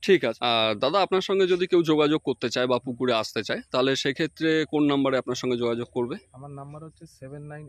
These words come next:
Speaker 2: এইট জিরো ডাবল সিক্স নাইন ফাইভ ডাবল জিরো।
Speaker 1: আচ্ছা, এই নাম্বারেই কি অনলাইন বুকিং
Speaker 2: হ্যাঁ,
Speaker 1: হবে?
Speaker 2: এই নাম্বারেই PhonePe করে দিলে হয়ে যাবে।
Speaker 1: আচ্ছা, তাহলে আপনার যে নাম্বারটা বললেন এই নাম্বারেই সমস্ত ব্যবস্থা হবে, বুকিং বা পুকুর সংক্রান্ত খোঁজ খবর,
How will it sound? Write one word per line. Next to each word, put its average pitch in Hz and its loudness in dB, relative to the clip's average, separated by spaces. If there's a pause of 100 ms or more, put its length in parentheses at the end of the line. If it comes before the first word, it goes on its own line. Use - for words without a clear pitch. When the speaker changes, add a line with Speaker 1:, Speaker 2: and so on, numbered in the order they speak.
Speaker 2:
এইট 127 -14
জিরো 151 -18 (300)
ডাবল 123 -12
সিক্স - -20
নাইন 120 -16
ফাইভ 147 -14
ডাবল 107 -16
জিরো। - -20 (360)
Speaker 1:
আচ্ছা, - -4
এই 160 4
নাম্বারেই 185 4
কি 190 0
অনলাইন 180 4
বুকিং 190 0
Speaker 2:
হ্যাঁ, 214 -2
Speaker 1:
হবে? 147 -2
Speaker 2:
এই 156 -8
নাম্বারেই 156 -14
PhonePe 117 -18
করে 123 -20
দিলে 131 -20
হয়ে 90 -20
যাবে। - -8
Speaker 1:
আচ্ছা, - -8 (360)
তাহলে 170 2
আপনার 156 2
যে 151 -2
নাম্বারটা 131 0
বললেন 131 0
এই 135 2
নাম্বারেই 127 0 (100)
সমস্ত 135 -2
ব্যবস্থা 127 -2
হবে, 131 -6
বুকিং 151 -2
বা 123 0
পুকুর 120 -6
সংক্রান্ত 120 -2
খোঁজ - -8
খবর, 180 0